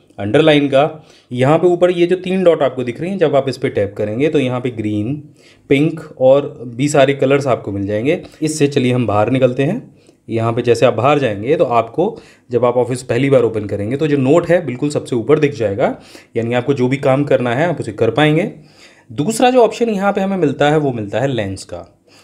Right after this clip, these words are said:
जब हम इस पर टैप करेंगे तो यहाँ पे आपको परमिशन देनी होगी अपने कैमरे की। चलिए इसे अलाउ कर देते हैं। तो जैसे आप camera की permission देंगे तो आपका camera open हो जाएगा। यहाँ पे नीचे आप देखेंगे व्हाइट बोर्ड, document और photo, तीन चीज़ें आपको मिलेंगी।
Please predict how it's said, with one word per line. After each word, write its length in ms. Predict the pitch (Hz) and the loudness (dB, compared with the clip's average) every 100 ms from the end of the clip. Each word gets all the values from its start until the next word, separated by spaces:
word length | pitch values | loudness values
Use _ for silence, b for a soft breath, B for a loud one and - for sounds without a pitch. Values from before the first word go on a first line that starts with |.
| b | b
जब 180 | 113 151 | 2 4
हम 120 | 190 | 4
इस 80 | 196 | 2
पर 120 | 220 | 2
टैप 360 | 214 - 131 143 | 2 2 0 2
करेंगे 360 | 160 104 101 160 | -2 -2 -2 -2
तो 360 | 214 - - | -2 -12 -6
यहाँ 340 | 135 127 131 185 | -4 0 2 2
पे 120 | 180 | 4
आपको 440 | 156 151 - 180 - - | 2 2 -2 0 -2 0
परमिशन 360 | 123 131 156 175 | 0 2 0 2
देनी 240 | 147 139 | 2 2
होगी 240 | 123 113 147 | -2 -4 -4
अपने 180 | 202 | -4
कैमरे 380 | 196 131 110 101 | -2 0 0 -6
की। 220 | 90 95 - _ _ _ - | -10 -16 -18 _ _ _ -8
चलिए 300 | 107 104 151 | -6 -2 0
इसे 160 | 147 | 0
अलाउ 200 | 107 95 | -2 -4
कर 140 | 98 107 | -4 -4
देते 240 | 117 143 | 0 2
हैं। 160 | 165 269 B B | 0 -2 B B
तो 60 | 151 | 0
जैसे 260 | 147 156 202 | 2 2 2
आप 120 | 202 | 2
camera 300 | 160 156 175 | 0 0 -4
की 100 | 165 | 0
permission 420 | 160 156 175 190 | 0 2 -2 0
देंगे 220 | 170 170 | 0 0
तो 100 | 185 | 0
आपका 180 | 160 165 | 0 0
camera 340 | - 117 117 107 | -2 -4 0 0
open 240 | 110 147 | 2 0
हो 80 | 165 | 4
जाएगा। 440 | 160 117 135 - - - | 4 4 2 -2 -8 -6
यहाँ 300 | 110 131 180 | 0 2 2
पे 100 | 185 | 0
नीचे 220 | 185 180 | -2 2
आप 100 | 185 | 2
देखेंगे 360 | 170 165 170 175 | 2 0 2 2
व्हाइट 320 | 117 104 104 | 2 0 -2
बोर्ड, 280 | 117 127 147 - B B | 0 2 0 -4 B B
document 500 | 120 113 147 151 151 | -2 0 2 2 2
और 100 | 165 | 0
photo, 500 | 160 151 123 98 - _ | 2 0 0 -4 -14 _
तीन 180 | 160 170 | -6 -6
चीज़ें 240 | 170 131 123 | -4 -2 -2
आपको 220 | 113 107 | -2 -6
मिलेंगी। 420 | 98 117 151 | -4 -2 -2